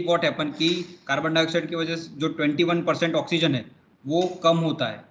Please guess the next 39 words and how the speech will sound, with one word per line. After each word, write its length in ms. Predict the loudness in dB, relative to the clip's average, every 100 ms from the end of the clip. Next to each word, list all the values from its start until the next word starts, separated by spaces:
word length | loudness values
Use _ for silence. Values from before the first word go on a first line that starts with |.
| _
जैसे 180 | -8 -4
कार्बन 300 | 0 2 4
डाइऑक्साइड 360 | 2 2 0 2
का 100 | 2 2
परसेंटेज 400 | -2 0 -2 -2
बढ़ेगा, 300 | -2 0 2
ऑक्सीजन 400 | 2 2 -2 0
का 80 | 0
परसेंटेज 500 | 2 2 0 0 -2
कम 180 | 0 2
होगा 280 | 0 -4 -12 -16 _ _ _ _ 0
और 160 | 2 2 -4 0
फायर 340 | 4 4 2 -6 -16 -6
ईजीली 580 | -2 2 2 2 -2 -8 -20 -20 _ _ _ _ -12
उसको 300 | -4 0 0 -2
एक्सटिंग्विश 380 | -6 0 2 2
किया 220 | 2 4 4
ज-, 120 | 0
किया, 360 | -6 0 0
किया 380 | 0 -4 2 4
जा 120 | 4
सकता 300 | 2 -2 0
है। 60 | 2
और 160 | 4 2 -2 -10
उसका 260 | -2 2
मेन 300 | 2 4 4
एडवांटेज 480 | 4 2 2 2 2
ये 160 | 4 4
है 60 |
कि 500 | 2 0 -2 -2 -8 -14 -6
it 80 | 2
does 160 | 4 4
not 180 | 2 4
leave 200 | 4 4
any 100 | 2 0
residue 380 | -2 -2 0 0
after 180 | 0 -2 -4
extinguishment 520 | -4 -4 -2 -2 -2
of 40 | -2